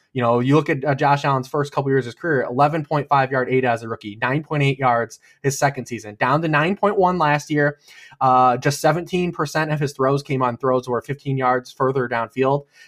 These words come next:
That was twenty-two percent in twenty nineteen and thirty percent as a rookie. And in turn, he completed, you know, his efficiency on deep balls when he did go deep skyrocketed, forty-eight percent completion rate on those passes,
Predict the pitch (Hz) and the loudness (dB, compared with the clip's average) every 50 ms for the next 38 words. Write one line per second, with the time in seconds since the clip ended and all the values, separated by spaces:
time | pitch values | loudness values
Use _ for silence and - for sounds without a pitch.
0 | _ - 135 123 123 - - - 156 156 151 143 - - 170 151 156 147 - 160 | _ -2 0 0 0 -4 -4 -2 0 2 2 0 -2 -4 -4 -4 -4 -4 -2 -2
1 | 151 123 139 - - 139 139 139 135 131 - 147 139 123 120 - - 139 143 139 | -4 -4 -4 -4 -4 -2 0 -2 -2 -4 -4 -4 -4 -4 -2 -2 0 0 0 0
2 | 127 - 127 - - 127 123 113 110 110 110 120 123 - 139 135 139 143 - 131 | -2 -4 -8 -8 -6 -6 -6 -6 -6 -4 -2 -2 -2 -2 -2 -4 -4 -4 -4 -4
3 | 127 127 123 123 - 143 139 143 139 139 139 - _ _ _ - 131 - 131 123 | -4 -4 -2 0 0 2 4 4 2 2 -2 -6 _ _ _ -8 -6 -4 -6 -2
4 | - 135 131 123 127 123 123 123 120 120 120 120 120 120 120 - _ _ - 143 | 0 2 2 2 2 0 0 -4 -6 -4 0 2 2 2 0 -2 _ _ -2 0
5 | 135 - 139 - 147 143 143 147 139 - 135 120 127 139 143 135 127 123 - 123 | 0 0 -2 -2 0 0 0 -2 -4 -4 -2 0 2 2 2 0 -2 -2 0 2
6 | 117 117 117 - - 123 117 139 160 151 135 120 117 120 117 117 - _ _ _ | 2 2 2 0 -4 -6 -4 -4 -2 -2 -2 -4 -2 -4 -6 -8 -10 _ _ _
7 | _ - - - - 139 151 139 120 113 107 104 - - - - _ _ - 143 | _ -14 -8 -2 2 2 4 4 2 0 -2 -4 -8 -14 -20 -20 _ _ 0 2
8 | 147 147 143 139 135 - 131 - - 127 104 - - - 123 113 - 117 113 107 | 4 4 4 2 2 0 -4 -6 -6 -8 -8 -10 -10 -10 -10 -10 -8 -8 -6 -6
9 | 107 107 - 110 107 107 - 110 104 - | -8 -8 -10 -10 -10 -10 -10 -12 -12 -14